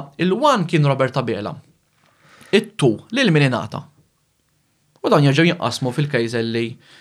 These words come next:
tagħhom. Hemmhekk jibda jkollok, jekk marx vot għal forsi partit ieħor, jekk vot dan, dan li jkun ma, ma votax,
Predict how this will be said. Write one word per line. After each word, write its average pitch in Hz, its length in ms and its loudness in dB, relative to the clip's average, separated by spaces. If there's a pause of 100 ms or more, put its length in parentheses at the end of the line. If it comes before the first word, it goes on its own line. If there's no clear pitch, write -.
(200)
tagħhom. - 380 -8 (680)
Hemmhekk 180 380 2
jibda 131 220 2
jkollok, 120 420 0 (600)
jekk 127 240 -6
marx 117 340 -2
vot 117 400 -6 (320)
għal 120 160 -12
forsi - 240 -10
partit 117 300 -10
ieħor, 175 420 2 (720)
jekk 123 240 -6
vot 123 340 -2 (640)
dan, 123 360 -4
dan 123 180 -2
li 147 80 2
jkun 123 180 -2
ma, 123 140 2
ma 123 120 0
votax, 120 640 -4